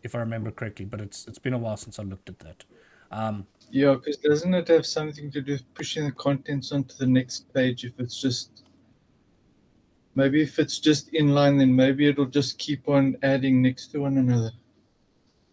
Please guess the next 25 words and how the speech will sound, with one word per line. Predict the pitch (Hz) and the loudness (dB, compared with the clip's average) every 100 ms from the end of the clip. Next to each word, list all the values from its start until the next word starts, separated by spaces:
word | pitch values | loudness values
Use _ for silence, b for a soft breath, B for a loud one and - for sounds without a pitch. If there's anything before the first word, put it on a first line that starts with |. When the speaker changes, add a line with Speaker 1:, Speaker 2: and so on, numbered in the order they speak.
| _ - | _ -12
Speaker 1:
Yeah, | 160 | -2
uh, | 151 156 156 147 - | 2 2 -2 -10 -6
uh, | 165 | -2
like, | 190 185 - | 0 0 -2
I, | 185 190 | -6 -4
I | |
feel | 160 214 | -4 0
like | 214 214 | 2 2
it | |
might | 185 185 185 | 2 2 2
not | 185 | 2
even | 180 170 | 2 0
make | 151 156 | -2 -4
a | |
difference. | 135 127 131 120 - | -6 -6 -6 -8 -6
Like, | 123 - | -6 -6
it | 131 | -6
might | 135 151 | -2 0
not | 170 | 2
make | 175 165 | 2 2
a | |
difference | 160 151 156 | 0 0 0
in | 143 123 | 0 -2
this | 127 | -2
case, | - 131 - | -2 -2 -4